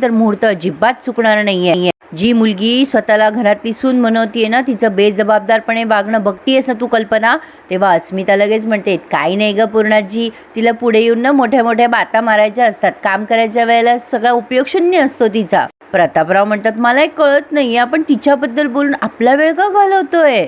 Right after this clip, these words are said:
त्यापेक्षा आपण अभिषेक सुरू करूया ना." अर्जुन म्हणतो, "अरे डॅड, पण मी," आता लगेच प्रतापराव त्याला म्हणतात, "हां, पुरे हं अर्जुन,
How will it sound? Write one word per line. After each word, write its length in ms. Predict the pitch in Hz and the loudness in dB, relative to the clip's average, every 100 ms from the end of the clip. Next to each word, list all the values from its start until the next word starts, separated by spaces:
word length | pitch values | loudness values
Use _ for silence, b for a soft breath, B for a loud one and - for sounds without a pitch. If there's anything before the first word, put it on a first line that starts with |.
| - | -2
त्यापेक्षा 600 | 160 - 180 233 220 285 | -4 0 -2 0 -4 -2
आपण 200 | 240 277 | 0 0
अभिषेक 460 | 262 190 262 349 302 | 0 0 0 0 0
सुरू 240 | 330 302 | 0 0
करूया 420 | 269 269 247 202 | 0 0 2 2
ना." 160 | 185 320 370 240 B - | 2 0 0 -2 B -2
अर्जुन 340 | 175 170 220 | -2 0 0
म्हणतो, 300 | 233 226 233 233 - | 0 0 2 2 2
"अरे 240 | 190 220 | 0 0
डॅड, 360 | 233 208 196 233 - | 0 0 0 -2 -2
पण 140 | 277 | 0
मी," 380 | 277 285 294 285 - - | 2 2 0 -2 -6 -4
आता 240 | 185 220 | 0 0
लगेच 280 | 214 214 226 | 0 0 -2
प्रतापराव 460 | 214 196 208 214 220 | -2 0 0 0 -2
त्याला 200 | 220 220 | 0 -2
म्हणतात, 200 | 214 220 | 0 0
"हां, 220 | 269 226 | 0 0
पुरे 320 | - 277 254 | -2 0 2
हं 100 | 254 | 4
अर्जुन, 440 | 349 240 226 269 | 2 2 0 0